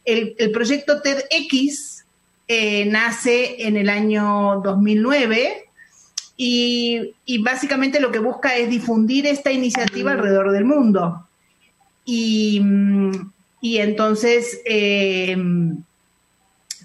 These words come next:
aparecen un montón de personas como yo, que somos voluntarios, que lo hacemos voluntariamente,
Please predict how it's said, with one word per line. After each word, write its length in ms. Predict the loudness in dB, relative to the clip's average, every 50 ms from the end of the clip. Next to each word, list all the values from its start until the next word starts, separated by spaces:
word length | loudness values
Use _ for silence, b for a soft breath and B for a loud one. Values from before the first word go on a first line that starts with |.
| _ _ _ _ _ _ -6
aparecen 500 | -6 -4 -2 -2 -2 -2 -2 0 0 0
un 80 | 0 0
montón 320 | 0 0 0 0 0 0
de 60 | 0
personas 380 | -2 -2 -4 -2 -2 -4 -4 -2
como 240 | 0 0 2 2 2
yo, 500 | 2 2 2 2 2 0 0 -2 -4 B B B B B B
que 100 | -2 -2
somos 280 | 0 0 0 0 0
voluntarios, 840 | 2 2 0 0 0 0 0 0 0 0 0 0 0 0 0 -2 -2
que 140 | -2 -2 0
lo 80 | 0 0
hacemos 320 | 0 0 0 2 2 2
voluntariamente, 1400 | 2 2 0 0 0 0 0 0 0 0 0 2 2 2 2 0 0 0 2 2 2 0 -2 -4 -6 -12 -16 -20